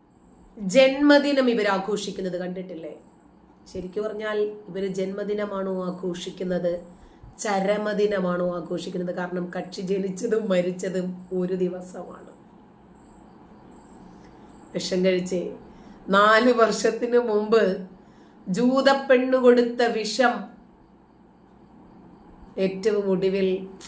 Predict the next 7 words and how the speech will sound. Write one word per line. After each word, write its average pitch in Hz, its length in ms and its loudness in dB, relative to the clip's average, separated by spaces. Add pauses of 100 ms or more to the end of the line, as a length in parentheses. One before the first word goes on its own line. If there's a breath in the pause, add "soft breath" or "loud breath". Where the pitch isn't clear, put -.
(600 loud breath)
ആയിഷയുടെ 202 600 2
മടിയിൽ 190 540 0
കിടന്നിട്ടേ 180 680 -2 (640)
പ്രവാചകൻ 190 640 -2
അങ്ങനെ 180 340 0
ആ 180 140 -2
വിഷത്തിന്റെ 185 1000 -6